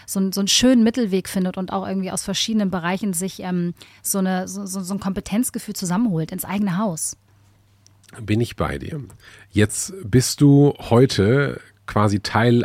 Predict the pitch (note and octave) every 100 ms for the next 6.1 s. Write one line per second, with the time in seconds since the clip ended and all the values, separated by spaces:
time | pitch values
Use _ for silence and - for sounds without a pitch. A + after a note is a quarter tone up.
0 | - A2 G2+ F#2+ F#2 F#2+ B2 B2+ C3+ C3+
1 | - G#2 G2+ G2 G2 - - - - F#2
2 | F#2+ - A2 - - A2+ A#2+ - B2 C3+
3 | A#2+ A2+ C3+ C3+ C3+ D#3 G3+ G#2 - A#2
4 | - - E2+ E2 A#2 - C3+ B2 G#2+ A2
5 | G#2+ B2+ C3+ D#3 G3 F#3 - G2 G2+ G2+